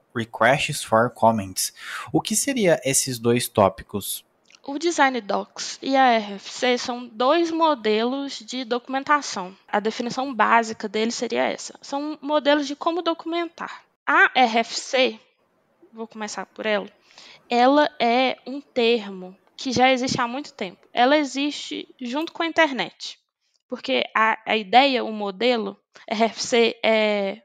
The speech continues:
Speaker 2: uma abreviação de Request for Comments, então solicitação de comentários, foi um modelo desenvolvido pelo Steve Crooks, que trabalhou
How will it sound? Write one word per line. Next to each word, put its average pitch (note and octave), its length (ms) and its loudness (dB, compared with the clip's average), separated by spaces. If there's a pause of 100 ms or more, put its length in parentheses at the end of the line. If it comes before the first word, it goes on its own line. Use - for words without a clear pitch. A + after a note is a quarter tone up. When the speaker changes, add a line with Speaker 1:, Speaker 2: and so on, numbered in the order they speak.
(140)
Speaker 2:
uma A3 100 -6
abreviação G#3 580 2
de G#3+ 240 -6
Request A3 520 0
for A3 160 -4
Comments, A3 800 -8 (560)
então G#3 180 -10
solicitação A3 640 0
de A3+ 100 -12
comentários, G#3 760 -6 (560)
foi B3+ 320 -2
um D4 80 -4
modelo C4+ 640 0
desenvolvido A#3 1040 -6
pelo B3 340 -4
Steve B3+ 340 -4
Crooks, - 640 -8
que - 140 -10
trabalhou B3 580 4